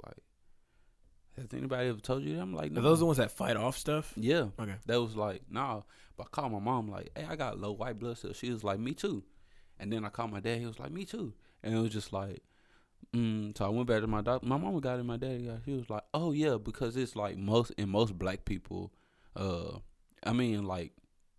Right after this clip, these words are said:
Speaker 1: a certain percentage of black
Speaker 2: Mm-hmm.
Speaker 1: people, whatever, um, yeah, they just have lower white blood cells than most other doctors, the Y T doctors."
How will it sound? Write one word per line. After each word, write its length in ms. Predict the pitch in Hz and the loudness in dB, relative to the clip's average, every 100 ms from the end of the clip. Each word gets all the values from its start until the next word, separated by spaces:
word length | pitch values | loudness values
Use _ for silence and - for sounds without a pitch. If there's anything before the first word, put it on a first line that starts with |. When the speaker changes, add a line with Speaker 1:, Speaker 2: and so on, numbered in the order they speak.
| _ - - - - | _ -20 -18 -16 -14
Speaker 1:
a 60 | |
certain 260 | - 107 98 | -4 -2 0
percentage 440 | - 95 101 95 | 0 0 0 -2
of 100 | 90 | -4
black 200 | 87 90 | -2 0
Speaker 2:
Mm-hmm. 80 | - | 2
Speaker 1:
people, 280 | 95 92 92 | 0 -2 -4
whatever, 340 | 92 92 98 98 - - - | -4 -4 -6 -10 -14 -20 -6
um, 480 | - 98 92 92 92 95 - - | -2 0 0 -2 -4 -12 -18 -6
yeah, 260 | 123 139 107 | 0 2 0
they 120 | 104 | 0
just 180 | 113 123 | -2 -2
have 200 | 123 110 | -2 0
lower 300 | 98 95 104 | 0 0 0
white 260 | 98 95 95 | 0 -2 -4
blood 240 | 92 95 | -2 -2
cells 320 | - 101 95 | -2 -2 -2
than 160 | - 92 | -4 -6
most 380 | 90 90 92 - - - - - - - _ _ - | -4 -6 -8 -10 -16 -18 -18 -20 -20 -20 _ _ 0
other 340 | 104 101 95 | 2 2 0
doctors, 800 | 90 101 107 - - - - - - _ - - - | 0 2 0 -2 -10 -10 -12 -18 -20 _ -20 -18 -4
the 100 | 95 | 0
Y 180 | 92 95 | 0 -2
T 200 | - 127 | -2 -2
doctors." 460 | 104 - - - | 0 -4 -6 -18